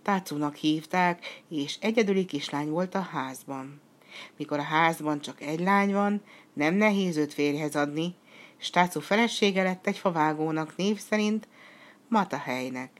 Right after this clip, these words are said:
Matahely fát vágott a hegyekben, s egy alkalommal, mindig megtörténik a baj, szakadékba zuhant és meghalt. De hamarosan világra kellett jönnie Taraónak.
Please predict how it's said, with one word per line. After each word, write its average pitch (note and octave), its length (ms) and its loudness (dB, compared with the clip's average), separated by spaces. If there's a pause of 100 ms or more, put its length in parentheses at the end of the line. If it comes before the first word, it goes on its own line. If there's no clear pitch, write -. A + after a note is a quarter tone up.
(480)
Matahely A#3 540 4
fát C#3+ 360 2
vágott E3 400 2
a F#3 120 -4
hegyekben, C#3+ 560 -2
s - 100 -10
egy A#2+ 140 -10
alkalommal, F#3 840 2 (680)
mindig B2+ 400 -4
megtörténik E3 760 -2
a F#3 80 2
baj, G3 300 2 (420)
szakadékba D3 720 0
zuhant F3+ 460 -2
és E3 220 -4
meghalt. C3+ 680 -8 (800)
De C3+ 80 -10
hamarosan G#3+ 760 4
világra D#3+ 520 0
kellett F#3 400 2
jönnie G3 320 2
Taraónak. D#3 800 -2